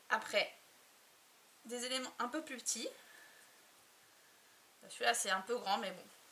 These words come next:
voilà, c'était parce que j'aimais bien le, le titre. Des éléments, on va dire, on fait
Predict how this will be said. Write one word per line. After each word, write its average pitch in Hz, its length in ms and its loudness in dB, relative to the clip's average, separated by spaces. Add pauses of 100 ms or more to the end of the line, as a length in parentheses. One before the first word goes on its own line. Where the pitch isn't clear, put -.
(280)
voilà, 214 300 6
c'était - 300 -6
parce - 160 -10
que 202 60 -10
j'aimais 190 240 -12
bien 190 240 -4
le, 190 80 -6
le - 320 -12
titre. - 320 -10 (540)
Des 226 140 -6
éléments, 226 360 -4
on 202 80 -4
va 208 120 8
dire, 285 160 2
on 285 100 -2
fait - 220 -4